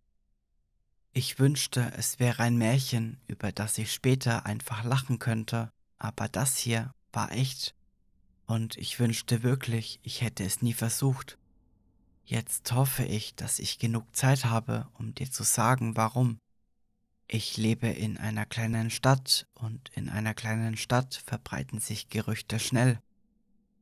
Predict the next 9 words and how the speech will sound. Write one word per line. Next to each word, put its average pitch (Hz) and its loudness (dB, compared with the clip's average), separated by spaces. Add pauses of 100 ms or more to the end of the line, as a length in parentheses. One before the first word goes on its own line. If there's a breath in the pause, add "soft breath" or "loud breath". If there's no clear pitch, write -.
(140)
Das - 0
Gerücht 117 -2
besagt, 131 2
dass 110 -2
es - -4
eine 113 0
mysteriöse 113 -2
Website 117 0
namens 113 -2